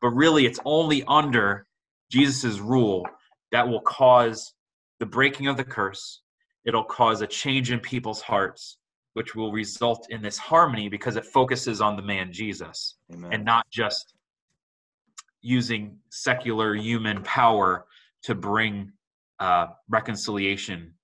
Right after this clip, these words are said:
Speaker 1: between
Speaker 2: Amen.
Speaker 1: people groups. So that's a beautiful effect of Jesus' return,
Speaker 2: Amen.
Speaker 1: is we'll see,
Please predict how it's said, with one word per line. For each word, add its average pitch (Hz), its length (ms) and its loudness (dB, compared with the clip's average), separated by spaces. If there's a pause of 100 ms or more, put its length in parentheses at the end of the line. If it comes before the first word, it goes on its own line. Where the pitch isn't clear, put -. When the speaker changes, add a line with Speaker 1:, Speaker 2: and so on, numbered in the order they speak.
(360)
Speaker 1:
between 101 340 -8
Speaker 2:
Amen. 87 40 -14
Speaker 1:
people 92 300 -8
groups. 82 440 -16
So 104 100 -4
that's 113 200 -2
a 110 80 0
beautiful 123 600 2
effect - 640 -2 (420)
of 104 180 -4
Jesus' 104 600 -4
return, 90 640 -8 (380)
Speaker 2:
Amen. 87 320 -14
Speaker 1:
is 98 160 -6
we'll 95 100 -6
see, 92 540 -6